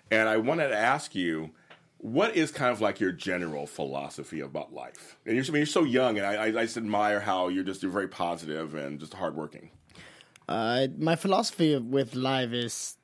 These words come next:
Speaker 2: just don't give up, you know? Find something to do. Uh, I think the main problem we have in today's age is that everybody's lost. Everybody's trying to do something else to make somebody else happy except themselves.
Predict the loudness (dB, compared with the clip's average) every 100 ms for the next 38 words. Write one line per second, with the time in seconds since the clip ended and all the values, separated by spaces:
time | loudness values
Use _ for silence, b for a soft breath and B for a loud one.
0 | _ -4 -4 -2 -2 -2 0 -2 -2 -2
1 | -8 _ _ _ _ _ -6 -4 -2 -4
2 | -8 -2 2 4 4 2 4 2 2 2
3 | 2 -2 -6 B B B B 0 2 2
4 | 4 2 4 2 4 4 4 4 4 4
5 | 2 2 2 2 0 -2 -4 -6 -2 0
6 | 0 0 2 2 2 0 -2 -2 -2 0
7 | 2 2 0 -2 -4 -2 0 0 -4 -8
8 | -2 2 4 4 4 2 0 0 -2 -2
9 | -2 0 0 0 -2 -2 0 0 0 -2
10 | -2 -2 -4 -2 -4 -4 -4 -4 -4 -2
11 | 0 0 -2 -4 -6 -6 -12 -10 -4 0
12 | 0 -4 -12 -14